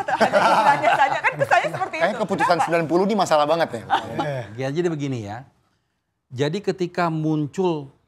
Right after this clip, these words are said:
Speaker 3: eh, kasus yang sembilan puluh tadi, kami yang pertama kali komplain.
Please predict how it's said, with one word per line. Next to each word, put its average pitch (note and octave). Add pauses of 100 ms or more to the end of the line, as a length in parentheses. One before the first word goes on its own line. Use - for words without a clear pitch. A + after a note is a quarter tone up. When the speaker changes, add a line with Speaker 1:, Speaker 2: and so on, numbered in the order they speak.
Speaker 3:
eh, C#3
kasus -
yang B2
sembilan B2+
puluh A#2+
tadi, G#2 (880)
kami F3+
yang D3
pertama C#3+
kali C#3+
komplain. A#2+